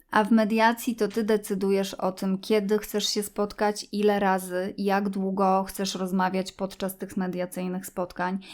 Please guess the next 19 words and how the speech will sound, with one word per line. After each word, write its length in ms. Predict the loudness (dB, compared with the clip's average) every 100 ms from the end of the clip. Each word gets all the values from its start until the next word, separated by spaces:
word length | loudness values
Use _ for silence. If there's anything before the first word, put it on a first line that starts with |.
| -10
ile 220 | -4 -2 0
czasu 340 | 0 -2 0
ma 180 | 0 0
trwać 440 | -2 0 0 0
ewentualna 720 | -4 -2 -2 -2 -2 -2 -4
przerwa 420 | -4 -2 -2 -2
na 120 | -4 -4
przemyślenia 800 | -4 -4 -4 -4 0 0 0 -2
czy 120 | -4
konsultacje 720 | -6 -6 -6 0 0 0 -2
z 20 |
jakimś 360 | -4 -2 -2 -2
specjalistą. 840 | -4 -6 -2 -4 -4 -8 -8 -8 -8 _ _ _ _ _ -20 _ _
Przykład 520 | -4 -2 2 2 2
z 80 | 0
praktyki, 680 | -2 -2 -2 -4 -4 -4 -2
pierwszy 420 | 2 2 0 -6
z 60 | -6
brzegu. 480 | -4 -4 -4 -12